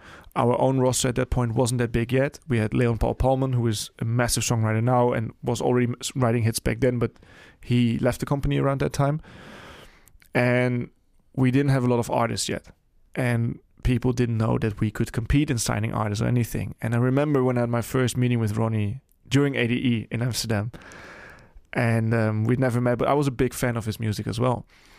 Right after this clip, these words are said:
And, you know, I was kind of quoting lyrics to him and was like, you know, "This is one of my favorite songs ever made," and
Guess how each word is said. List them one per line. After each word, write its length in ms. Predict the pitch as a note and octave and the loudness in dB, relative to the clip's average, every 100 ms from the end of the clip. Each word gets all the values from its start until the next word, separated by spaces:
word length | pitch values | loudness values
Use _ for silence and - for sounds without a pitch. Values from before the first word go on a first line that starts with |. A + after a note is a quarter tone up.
| - - - - | -20 -20 -20 -6
And, 340 | A#2 A2 G#2+ - | -2 -2 -4 -2
you 60 | A2+ | 0
know, 80 | |
I 20 | A#2 | 0
was 120 | - | 0
kind 200 | - A#2 | -2 -4
of 100 | - | -2
quoting 320 | - B2 A#2 | -2 0 0
lyrics 440 | A#2+ A#2 A2 - - | 0 0 -2 -4 -2
to 100 | A2 | 0
him 260 | A2+ A2+ | 0 0
and 120 | G#2+ | -2
was 120 | G#2 - | -4 -6
like, 220 | - - | -6 -4
you 60 | |
know, 100 | G#2+ | -4
"This 140 | G#2+ A2 | -2 -2
is 20 | |
one 100 | A#2+ | 0
of 60 | A2+ | -2
my 80 | |
favorite 320 | G#2+ B2+ A#2 - | -2 -2 -2 -2
songs 220 | A2 G#2+ | -2 -2
ever 160 | A2 | 0
made," 360 | A#2+ A#2+ A2+ A2+ | 2 2 2 0
and 160 | A2 | -4